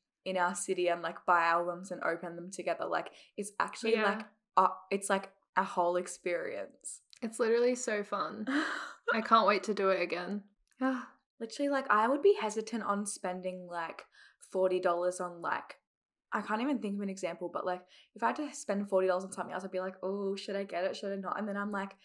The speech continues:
Speaker 1: and then I'll walk into, like, the K-pop shop and bu-, buy, like, five albums in one sitting. Maybe not
Speaker 2: Literally.
Speaker 1: five, but, like, you know what I mean?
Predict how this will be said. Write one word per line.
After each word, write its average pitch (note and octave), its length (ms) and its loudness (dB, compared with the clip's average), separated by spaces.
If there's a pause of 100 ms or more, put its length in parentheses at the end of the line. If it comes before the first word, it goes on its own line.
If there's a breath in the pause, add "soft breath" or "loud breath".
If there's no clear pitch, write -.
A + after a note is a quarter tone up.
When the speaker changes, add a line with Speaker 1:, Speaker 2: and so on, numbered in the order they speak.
(260 soft breath)
Speaker 1:
and G#3 100 -6
then G#3 60 2
I'll G#3 100 4
walk F#3 240 6
into, G3 300 -4
like, F#3 200 -6
the F#3 60 -8
K-pop F3+ 380 -8
shop F#3 180 -8
and F#3 160 -6
bu-, E3 140 -4 (160)
buy, E3+ 200 4
like, E3 220 -4
five D#3+ 300 0
albums D#3+ 480 -2
in F#3 160 -10
one F#3+ 180 -10
sitting. - 420 -12 (280)
Maybe G3+ 200 4
not - 0 -
Speaker 2:
Literally. F#3+ 260 8
Speaker 1:
five, - 300 6
but, F3+ 160 6
like, F3 240 4
you F#3 60 -2
know F3+ 100 -2
what F3+ 120 -2
I F3 80 -2
mean? E3+ 300 -6